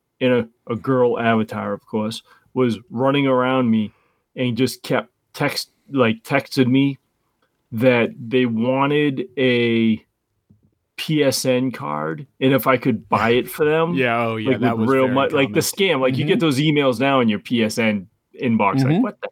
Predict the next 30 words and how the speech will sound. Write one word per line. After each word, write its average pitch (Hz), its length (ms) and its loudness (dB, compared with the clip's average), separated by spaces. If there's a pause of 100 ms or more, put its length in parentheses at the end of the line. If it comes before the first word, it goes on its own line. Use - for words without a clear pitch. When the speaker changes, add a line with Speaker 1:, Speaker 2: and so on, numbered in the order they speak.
Speaker 1:
hell?" 127 120 -10 (320)
But 147 140 0
it 120 80 -2
was 180 140 2
Speaker 2:
Oh, 180 60 2
Speaker 1:
like 160 180 0 (240)
Speaker 2:
I 180 160 2
don't, 127 260 0 (160)
actually. 131 380 -4
Speaker 1:
I 123 120 2
do. 113 400 0
I've 135 140 2
Speaker 2:
I 151 100 2
Speaker 1:
gotten 170 120 2
Speaker 2:
only 170 140 2
Speaker 1:
it - 20 4
Speaker 2:
allow 156 300 2
Speaker 1:
before. 104 140 -2
Speaker 2:
friends 147 380 0
to 131 100 -4
message 117 400 -4
me. 117 180 0 (520)
Speaker 1:
So, 120 640 0 (400)
anyways, 143 300 2
that 151 120 2
was 139 120 0
happening, 120 540 0
only 110 240 2
it 107 60 -2
was 107 500 -8